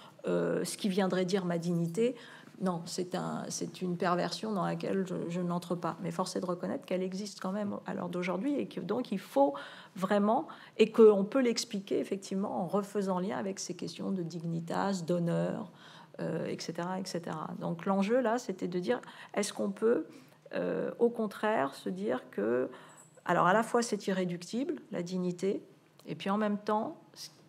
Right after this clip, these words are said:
ce qui est intéressant, c'est véritablement la relation que ça va mettre entre nous deux, et donc, euh, comment on peut en faire une chose commune. Et donc là, l'enseignement des communs, euh, l'enseignement de,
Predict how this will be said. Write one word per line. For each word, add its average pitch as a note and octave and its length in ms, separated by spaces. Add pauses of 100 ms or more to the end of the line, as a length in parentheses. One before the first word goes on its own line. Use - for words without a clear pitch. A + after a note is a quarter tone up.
(120)
ce - 180
qui A3+ 100
est G#3+ 120
intéressant, G3 600
c'est F#3+ 220
véritablement G3 1000
la G3+ 160
relation F#3 400
que G3 80
ça F#3 100
va - 140
mettre F3+ 260
entre F3 260
nous G3+ 240 (460)
deux, F#3+ 320 (540)
et F#3+ 80
donc, G3+ 440
euh, F3 640 (220)
comment G3+ 340
on F#3+ 40
peut G#3 220
en F#3 80
faire G3 240
une F#3 140
chose G3 360
commune. F#3 380 (380)
Et - 20
donc E3 280
là, G#3+ 120
l'enseignement F3+ 720
des E3 100
communs, F3+ 460 (580)
euh, F3 340 (600)
l'enseignement F3+ 880
de, F3 640